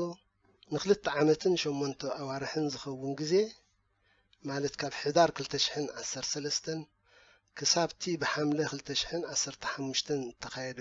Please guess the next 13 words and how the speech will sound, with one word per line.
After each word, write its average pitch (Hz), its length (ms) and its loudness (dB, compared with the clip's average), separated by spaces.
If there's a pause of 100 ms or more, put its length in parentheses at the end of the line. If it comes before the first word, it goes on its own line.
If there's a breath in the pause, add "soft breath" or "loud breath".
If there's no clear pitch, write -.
ጉባኤ 135 340 -4 (440)
ዝተላዕለ 131 600 -6 (840 soft breath)
ሕቶ - 340 -4
ይኹን 151 280 0
ተቃውሞ 131 480 -8
ኣይነበረን። 123 540 -10 (1500)
ስለምንታይ 196 440 8
እቲ - 100 -4
ውሳኔ 151 380 2 (260)
ኣብ - 120 -6
ሓደ 151 240 0
ወረቐት 147 380 0
ተጻሒፉ - 420 -4